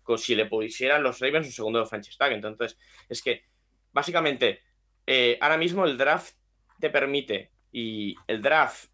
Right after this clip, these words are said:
si un jugador de primera ronda, por cómo está ahora mismo la situación del franchise tag en algunas posiciones, te permite retener a un jugador y no sacarlo al mercado y tenerlo por debajo del mercado prácticamente siete años, que es que es el,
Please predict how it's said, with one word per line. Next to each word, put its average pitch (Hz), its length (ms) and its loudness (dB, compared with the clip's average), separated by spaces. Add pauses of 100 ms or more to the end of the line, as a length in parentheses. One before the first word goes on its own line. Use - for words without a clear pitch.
si - 180 -4
un 175 180 -2
jugador 180 260 4
de 180 60 2
primera 156 300 4
ronda, 104 520 0
por 113 160 -8
cómo 147 160 -2
está 175 160 -2
ahora 151 100 6
mismo 127 220 -2
la 117 60 0
situación 113 300 -2
del 107 80 -2
franchise 104 340 -10
tag 110 160 0
en 104 60 -2
algunas 104 280 -2
posiciones, 123 600 -4 (640)
te 127 120 2
permite 139 480 2
retener 123 380 2
a 160 40 4
un 180 80 0
jugador 135 420 2
y 120 100 0
no 120 100 -2
sacarlo 147 380 2
al 131 60 4
mercado 113 340 2
y 101 40 -2
tenerlo 127 320 0
por 151 120 0
debajo 127 240 4
del 120 80 -4
mercado 110 280 0
prácticamente 127 440 -2
siete 127 260 -4
años, 131 300 -6
que - 80 -8
es - 100 -14
que - 80 -14
es 113 120 -10
el, 151 260 -4